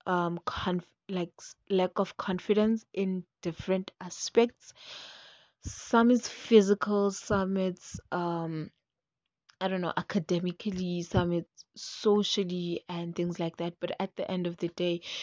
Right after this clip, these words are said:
you end up in opportunities because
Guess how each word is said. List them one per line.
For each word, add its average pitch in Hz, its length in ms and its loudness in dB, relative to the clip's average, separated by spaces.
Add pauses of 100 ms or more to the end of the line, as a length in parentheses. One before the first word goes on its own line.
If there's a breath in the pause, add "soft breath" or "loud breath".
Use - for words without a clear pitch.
(200 loud breath)
you 190 260 0
end 190 220 -4
up 175 160 -6
in 170 220 -8
opportunities 180 1040 -2
because 170 580 -2